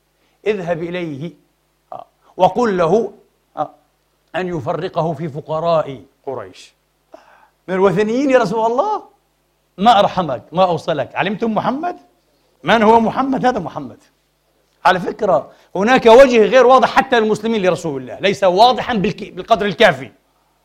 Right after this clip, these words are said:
لماذا؟ لأن هذه المنابر أدمنت على أن تتحدث عن الضحوك القتال وعن الغزوات. حتى حين نغزى نحن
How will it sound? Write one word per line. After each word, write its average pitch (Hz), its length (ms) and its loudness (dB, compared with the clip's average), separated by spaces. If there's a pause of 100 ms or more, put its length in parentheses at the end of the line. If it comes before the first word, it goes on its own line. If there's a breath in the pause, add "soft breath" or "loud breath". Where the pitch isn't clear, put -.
(680)
لماذا؟ 220 300 6
لأن 202 200 4
هذه 240 160 6
المنابر 247 500 2
أدمنت 269 480 2 (600)
على 226 160 4
أن 220 80 0
تتحدث 196 360 -2
عن 214 100 2
الضحوك 220 420 0
القتال 175 960 4 (800)
وعن 294 200 8
الغزوات. 170 720 4 (180 soft breath)
حتى 262 460 0
حين 240 340 0
نغزى 226 260 2
نحن 220 460 -2